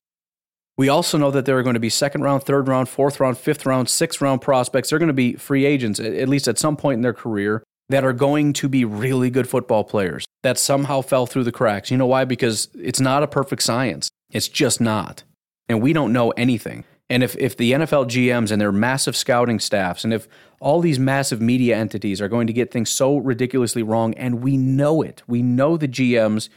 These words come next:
and the scouts and the media entities and all these guys who dedicate their life to this, we know how unbelievably wrong they're going to be.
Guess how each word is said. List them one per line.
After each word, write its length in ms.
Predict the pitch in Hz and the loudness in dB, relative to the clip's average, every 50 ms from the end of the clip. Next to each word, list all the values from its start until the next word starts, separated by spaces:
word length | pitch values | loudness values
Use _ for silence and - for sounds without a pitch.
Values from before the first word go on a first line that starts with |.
| _ _ _ _ _ _ - | _ _ _ _ _ _ -4
and 160 | 131 127 127 | 0 0 0
the 40 | 113 | 0
scouts 640 | - - - 135 117 110 107 107 101 - - - - _ _ _ _ _ _ - | -2 -2 0 2 2 2 2 0 -2 -4 -8 -10 -12 _ _ _ _ _ _ -2
and 200 | 131 131 135 135 | 0 2 2 2
the 20 | |
media 400 | 127 123 123 123 123 123 120 117 | 2 2 2 2 2 2 2 2
entities 560 | 117 120 110 - 117 107 120 110 110 110 - | 2 0 -2 -2 -4 -4 -2 -2 -2 -2 -4
and 140 | - 110 110 | -4 -6 -8
all 280 | - - 127 139 143 143 | -4 0 2 2 2 2
these 180 | 147 143 123 | 2 0 0
guys 220 | 127 131 123 120 - | 2 0 0 0 0
who 80 | - | -4
dedicate 460 | 101 107 123 127 131 - - 135 127 | -2 0 0 0 0 0 -2 -4 -2
their 160 | - 117 110 95 | 0 0 0 0
life 500 | 92 101 98 107 117 135 143 139 - - | 0 0 0 2 2 2 0 -2 -6 -8
to 120 | - 113 | -8 -6
this, 320 | 95 98 90 87 - - - _ _ _ _ | -4 -4 -4 -4 -4 -6 -8 _ _ _ _
we 120 | - 123 123 | 0 0 2
know 200 | 135 156 165 156 | 2 2 2 0
how 320 | 135 143 131 123 - - | 2 2 2 2 0 0
unbelievably 840 | - 139 160 170 156 151 135 123 123 127 139 143 127 131 120 127 123 | -2 0 0 2 2 0 0 2 2 2 0 0 -2 -2 -2 -2 -2
wrong 360 | 110 104 110 110 113 120 123 | 0 0 0 0 0 0 0
they're 140 | 120 117 110 | 0 0 0
going 260 | 104 113 110 110 107 | 0 0 0 0 0
to 100 | 104 117 | -2 -4
be. 300 | 107 107 110 113 110 113 | -4 -2 -2 -2 -2 -4